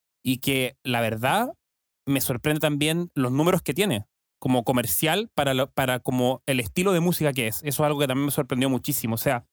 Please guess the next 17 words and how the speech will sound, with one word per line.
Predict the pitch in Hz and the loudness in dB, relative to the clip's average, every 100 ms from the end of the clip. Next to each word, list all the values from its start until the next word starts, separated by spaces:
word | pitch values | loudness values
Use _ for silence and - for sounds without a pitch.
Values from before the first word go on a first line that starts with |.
| _ _ _ - | _ _ _ -2
millones | 143 143 175 190 | 0 2 2 2
de | 175 | 2
streams, | - - 160 165 165 - - - | -2 0 0 2 0 -2 -6 -4
em, | 131 131 131 127 123 120 127 - | -2 0 0 0 0 -2 -4 -4
de, | 151 156 139 131 | 0 0 -2 -2
de | 135 | 0
reviews, | 123 127 160 170 | 0 2 2 2
bueno, | 156 123 | 2 2
las | 123 | 0
reviews | 131 135 160 | 0 0 0
son | 151 139 | 2 0
algo | 143 139 | 2 0
más | 139 | 0
de, | 131 123 | 0 -2
de | 120 | -4
críticos, | 117 147 131 120 | -2 -2 -2 -4
pero | - 123 117 | -2 0 -2